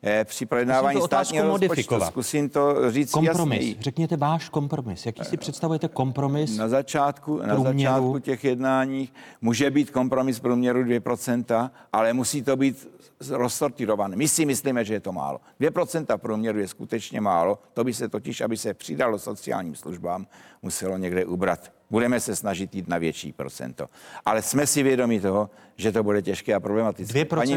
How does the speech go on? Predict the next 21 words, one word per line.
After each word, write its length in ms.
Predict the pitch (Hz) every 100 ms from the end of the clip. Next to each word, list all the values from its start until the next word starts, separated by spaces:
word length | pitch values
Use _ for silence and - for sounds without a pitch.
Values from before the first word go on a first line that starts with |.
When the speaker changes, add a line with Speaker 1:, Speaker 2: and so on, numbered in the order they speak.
| -
Speaker 1:
Paní 160 | -
Speaker 2:
jsou 120 | - -
Speaker 1:
ministryně 180 | 262
to 60 | 262
Speaker 2:
kompromis, 460 | 262 269 269 269 277
nebo 240 | 208 117
ne? 140 | 92 - - 101
Speaker 1:
Eh, 40 |
paní 240 | 104 123 131
ministryně 580 | 127 127 117 120 123 120
to 140 | 117
řekla 320 | 113 - 92
na 140 | 95 107
začátku 540 | 139 - 127 117 113
projednávání 680 | 113 107 104 107 104 107 101
státního 460 | - 98 101 90
rozpočtu. 420 | 92 - 98 -
Jedná 240 | 95 95 92
se 160 | -
o 80 | 67
návrh. 580 | 82 104 117 113 110